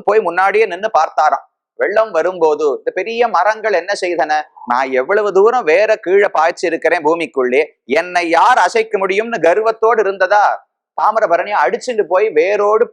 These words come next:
புறக்க-, எ-, அப்புறப்படுத்தி விட்டது. ஆனா இந்த கொடிகள் எல்லாம் என்ன பண்ணும்?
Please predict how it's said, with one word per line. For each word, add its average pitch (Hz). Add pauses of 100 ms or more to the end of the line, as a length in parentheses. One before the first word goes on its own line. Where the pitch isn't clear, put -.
புறக்க-, 208 (160)
எ-, 156
அப்புறப்படுத்தி 190
விட்டது. 160 (500)
ஆனா 208
இந்த 170
கொடிகள் 226
எல்லாம் 202
என்ன 180
பண்ணும்? 165